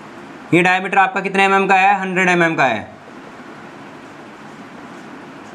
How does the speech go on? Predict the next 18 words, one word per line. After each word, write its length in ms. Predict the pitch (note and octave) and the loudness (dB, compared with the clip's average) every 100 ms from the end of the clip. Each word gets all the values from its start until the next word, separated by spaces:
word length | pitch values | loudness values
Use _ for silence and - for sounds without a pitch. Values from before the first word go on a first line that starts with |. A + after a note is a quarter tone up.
| - - - - - - - - - - D#3+ | -18 -18 -18 -18 -18 -18 -18 -18 -18 -2 4
तो 60 | |
ये 120 | E3+ | 4
diameter 340 | F3+ F3+ F#3 F#3+ | 4 2 2 2
आपका 240 | F#3 F#3+ | 4 2
जो 120 | F#3 | 2
है 120 | F3 F3 | 2 2
वो 160 | F#3 | 4
हंड्रेड 300 | G3 F3+ F#3 | 2 4 4
एम 100 | F#3 | 4
एम 100 | F#3 | 2
का 80 | F3+ | 2
diameter 320 | F3 F3+ F3 | 2 2 0
है 280 | F3+ A3+ A#3+ - - - - - - - - - - - - - - - - - - - - - - | 0 0 -4 -14 -18 -20 -18 -20 -20 -20 -18 -18 -18 -18 -18 -18 -18 -18 -18 -20 -18 -18 -18 -6 2
और 380 | E3 E3+ F3 F3 | 4 6 4 4
इसकी 480 | F3 F3 F3+ G#3 | 2 0 0 0
जो 140 | G3 G3 | 4 4
length 260 | F3 F#3 F#3+ | 4 2 0
है 460 | F#3+ G3+ A#3 - | 0 0 -2 -10